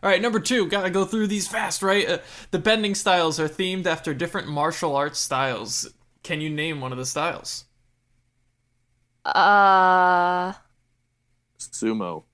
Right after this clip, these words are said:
Speaker 2: no
Speaker 1: No, no
Speaker 2: idea.
Speaker 1: sumo, unfortunately.
Speaker 2: Tai Chi?
Speaker 1: Tai Chi, yep. Tai Chi is one of them. Tai Chi
Speaker 2: Wait,
Speaker 1: Chuan.
Speaker 2: actually?
Speaker 1: Yep.
Speaker 2: Hey.
Speaker 1: There's, there's also Hunga Kung Fu, Northern Shaolin Kung Fu, and
Speaker 3: Hmm.
Speaker 1: Ba Guaz Hong.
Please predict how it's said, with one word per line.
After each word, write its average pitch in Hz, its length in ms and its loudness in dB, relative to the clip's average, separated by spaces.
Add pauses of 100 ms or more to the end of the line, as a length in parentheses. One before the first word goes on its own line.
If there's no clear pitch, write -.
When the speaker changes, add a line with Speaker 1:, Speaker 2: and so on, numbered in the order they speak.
(480)
Speaker 2:
no - 220 -14 (640)
Speaker 1:
No, 208 340 8
no 208 80 8
Speaker 2:
idea. 190 680 4
Speaker 1:
sumo, 123 180 -4
unfortunately. 214 520 6
Speaker 2:
Tai - 0 -
Chi? 269 580 4 (840)
Speaker 1:
Tai 147 240 2
Chi, - 160 -2
yep. 208 460 2 (160)
Tai 170 200 2
Chi 185 140 -2
is 180 220 -2
one 190 160 2
of 185 60 -2
them. 160 180 -4
Tai 165 220 0
Chi - 140 -4
Speaker 2:
Wait, 466 180 8
Speaker 1:
Chuan. - 140 4
Speaker 2:
actually? - 300 8 (480)
Speaker 1:
Yep. 165 320 2
Speaker 2:
Hey. 370 200 0
Speaker 1:
There's, 427 680 2
there's 165 260 2
also 165 400 0
Hunga 165 420 -2
Kung 160 220 -4
Fu, 202 400 0
Northern 151 440 -2
Shaolin 160 480 0
Kung 143 220 -6
Fu, 131 380 -4 (200)
and 139 340 -4 (480)
Speaker 3:
Hmm. 185 60 0
Speaker 1:
Ba 196 440 6
Guaz 180 560 2
Hong. 147 540 0